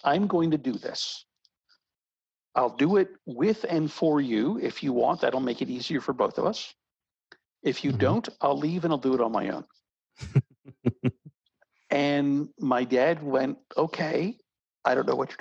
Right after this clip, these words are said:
Speaker 1: talking about. What, what is this?" And he came home and asked me. So I'm
Speaker 2: How old are you then?
Speaker 1: twenty.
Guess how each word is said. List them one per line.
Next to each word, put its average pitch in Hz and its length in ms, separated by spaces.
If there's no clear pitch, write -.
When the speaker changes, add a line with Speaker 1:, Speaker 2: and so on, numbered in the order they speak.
Speaker 1:
talking - 220
about. - 200
What, 131 500
what 139 360
is 139 200
this?" - 480
And 143 600
he 131 400
came 160 240
home 143 460
and 147 200
asked 143 400
me. 277 240
So - 220
I'm 175 200
Speaker 2:
How 190 80
old 160 220
are 113 40
you 87 180
then? 80 220
Speaker 1:
twenty. 117 360